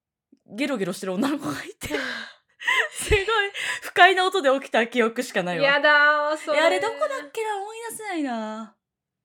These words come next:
Speaker 1: うん、
Speaker 2: え、じゃああれじゃない？
Speaker 1: あったね。
Speaker 2: と、あの、ヨーロッパの。
Speaker 1: ベルギーとかだったかもしれないね。
Speaker 2: うん。
Speaker 1: う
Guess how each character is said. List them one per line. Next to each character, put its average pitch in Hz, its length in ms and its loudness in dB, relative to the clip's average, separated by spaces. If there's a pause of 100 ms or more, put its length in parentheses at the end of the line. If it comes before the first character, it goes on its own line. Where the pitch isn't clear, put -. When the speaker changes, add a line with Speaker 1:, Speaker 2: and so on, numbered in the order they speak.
(560)
Speaker 1:
う 180 80 -12
ん、 180 260 -6
Speaker 2:
え、 156 40 -6
じ 165 60 -4
ゃ 214 40 -2
あ - 20 -4
あ 220 40 -4
れ 254 100 -2
じ 269 60 -2
ゃ 277 60 -2
な 277 120 -4
い？ 285 60 -6
Speaker 1:
あ - 20 -20
っ - 20 -20
た 294 100 -6
ね。 294 60 -2
Speaker 2:
と、 285 200 -2
あ 233 60 -4
の、 220 160 -8
ヨ 247 100 -2
ー - 20 0
ロ 262 100 0
ッ 254 40 -6
パ 180 440 -14 (240)
の。 185 180 -18 (280)
Speaker 1:
ベ 233 120 -4
ル 359 80 -2
ギ - 0 - (400)
ー - 20 -4
と 381 80 -2
か 330 100 -2
だ 262 60 -2
っ - 40 -10
た 220 80 -8
か 208 60 -6
も 185 80 -4
し 180 80 -14
れ 175 60 -12
な 165 60 -6
い 160 40 -8
ね。 151 300 -12 (240)
Speaker 2:
う 214 80 -16
ん。 196 480 -14
Speaker 1:
う 180 100 -12